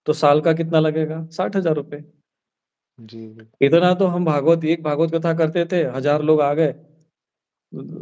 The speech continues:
Speaker 1: जो है, अ, सौ, सौ रुपये भी दे दे, तो भी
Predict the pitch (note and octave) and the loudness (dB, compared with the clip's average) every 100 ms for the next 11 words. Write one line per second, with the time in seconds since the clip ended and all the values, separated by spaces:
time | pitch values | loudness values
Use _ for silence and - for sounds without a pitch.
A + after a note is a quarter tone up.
0 | - C3+ C#3+ C#3 C#3+ C3+ C#3 - - C3+ | -8 2 2 4 4 2 -2 -14 -4 0
1 | C3 B2+ B2+ C#3 C3+ D#3 D3 D3+ D3 D3 | 2 0 0 -2 2 2 2 -2 0 0
2 | D#3+ C#3+ C#3 B2+ C3+ C3+ | 2 2 -2 -4 -4 -4